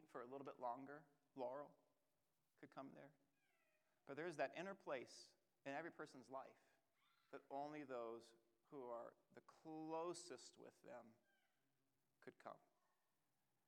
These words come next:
And John tells us that Jesus was with the Father. He was in closest relationship to him. He was in the Father's bosom. Now realize that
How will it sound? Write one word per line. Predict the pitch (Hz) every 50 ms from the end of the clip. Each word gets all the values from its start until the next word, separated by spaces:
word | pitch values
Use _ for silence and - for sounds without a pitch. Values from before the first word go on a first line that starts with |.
| _ _ _ _ _ _ _ _ _ _ _ _ _ _ _ _ _ _ _
And | - 135 123
John | 107 135 151 160 147
tells | - 127 120 120 120
us | 120 117 - - 120
that | 113
Jesus | - - 139 143 139 - 113 113 - -
was | 113 117 113
with | 113 127 127 - -
the | 117 -
Father. | 107 101 - - - 104 - - _ _ _ _ _ _
He | - 151 139
was | 131 139 135 127 127 - - -
in | 143 131 123 120 - - -
closest | - 147 151 151 147 - 147 143 - - - -
relationship | 123 117 117 117 117 117 117 117 117 113 - 117 110 - - 113 - - -
to | 123 117
him. | 113 - -
He | 143 127
was | 127 120 131 -
in | 127 139 147 143
the | 127 123 -
Father's | - 120 120 110 113 113 - - _
bosom. | 175 190 - - 127 123 123
Now | 120 120 123
realize | 175 202 180 143 120 117 117 127 - - - - - - _ _ _ _ _ _ -
that | -